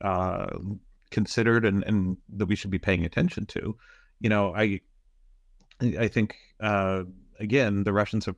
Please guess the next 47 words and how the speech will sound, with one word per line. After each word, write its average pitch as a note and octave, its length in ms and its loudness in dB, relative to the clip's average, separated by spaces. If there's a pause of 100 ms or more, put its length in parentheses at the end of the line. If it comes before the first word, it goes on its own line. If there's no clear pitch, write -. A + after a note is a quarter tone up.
prioritized F#2+ 640 0
the F#2+ 80 -2
war F2+ 240 0
in F2+ 80 0
Ukraine, F2 440 -4
which - 160 -4
they F#2+ 120 2
see - 160 -2
as F2 80 0
part F#2+ 220 0
of E2+ 80 -2
this E2+ 140 -4
broader F#2+ 460 2
conflict - 540 -6
with F2+ 100 -10
the F2+ 80 -12 (120)
West, G#2+ 320 0 (440)
over G#2+ 200 2
everything G2+ 380 2
else. G#2+ 360 0
And G2 80 2
I G2 40 0
think G#2 320 -2
if G#2 200 -10
that G#2 180 2
means G2 400 2
that, F2+ 200 -2 (380)
you G#2+ 100 2
know, F#2 200 2
they G2 160 2
may G2 140 2 (120)
have F#2 120 0
to G2 100 -4
accept - 480 -2
a, F#2 140 2 (420)
a, F2 240 -4
a - 20 -4
more F#2+ 600 0
robustly F#2+ 540 -2
armed F2+ 500 0 (100)
North G2+ 320 -2
Korea G2+ 540 2 (400)
or F#2+ 140 -2
a F#2+ 40 2
more F#2+ 360 2
regionally F#2+ 500 0
aggressive, F2+ 640 -2